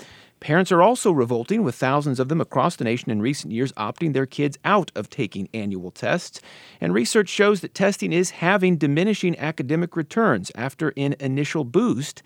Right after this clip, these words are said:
In the years after No Child Left Behind, academic gains, especially by populations of historically underserved students, have leveled off in recent years. So is there a point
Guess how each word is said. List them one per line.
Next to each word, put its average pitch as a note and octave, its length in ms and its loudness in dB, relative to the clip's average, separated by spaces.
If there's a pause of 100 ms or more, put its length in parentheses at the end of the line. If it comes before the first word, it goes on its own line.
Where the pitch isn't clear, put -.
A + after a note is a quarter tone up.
(380)
In A#2+ 80 -4
the A2+ 100 -4
years A#2 260 0
after E3 460 0
No A2 200 -4
Child G2 320 -8
Left F#2+ 180 -6
Behind, A2+ 420 -2
academic D#3+ 520 -4
gains, C3+ 300 -2
especially F#3 760 -2 (480)
by - 140 -2
populations B2+ 680 -2
of G2+ 200 -8
historically A#2 540 -4
underserved C3 680 0
students, B2 500 -6 (420)
have C3 280 0
leveled C3 360 2
off G3 240 4
in G2 80 -4
recent D#2 320 -10
years. B2+ 240 -2
So - 260 2
is D3 140 -2
there F#3 180 6
a F3 120 4
point - 440 0